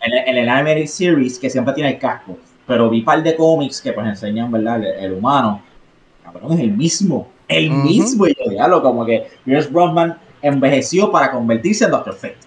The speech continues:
Speaker 1: como que el casting quedó perfecto.
Speaker 2: Yo creo que él
Speaker 1: Pero
Speaker 2: usó
Speaker 1: yo
Speaker 2: su, él, él usó su James Bond voice.
Speaker 1: Literal.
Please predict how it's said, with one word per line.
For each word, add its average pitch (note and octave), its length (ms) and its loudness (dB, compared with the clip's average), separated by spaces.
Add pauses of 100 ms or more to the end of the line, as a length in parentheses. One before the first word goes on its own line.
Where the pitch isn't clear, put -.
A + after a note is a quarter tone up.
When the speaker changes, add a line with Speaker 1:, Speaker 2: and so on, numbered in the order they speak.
Speaker 1:
como A2 200 -4
que G2+ 80 -8
el G2+ 60 -14
casting E3 280 -10
quedó B2+ 240 0
perfecto. - 520 -6 (180)
Speaker 2:
Yo D3 120 0
creo E3 100 -2
que G3 80 0
él F#3 120 2
Speaker 1:
Pero A#3+ 160 6
Speaker 2:
usó F#3 120 0
Speaker 1:
yo - 60 2
Speaker 2:
su, D#3 300 0
él, D#3+ 180 2
él D#3+ 100 2
usó F3 220 -2
su F3+ 160 -6
James E3 240 0
Bond D#3+ 240 2
voice. B2 400 -8 (720)
Speaker 1:
Literal. G#2+ 600 0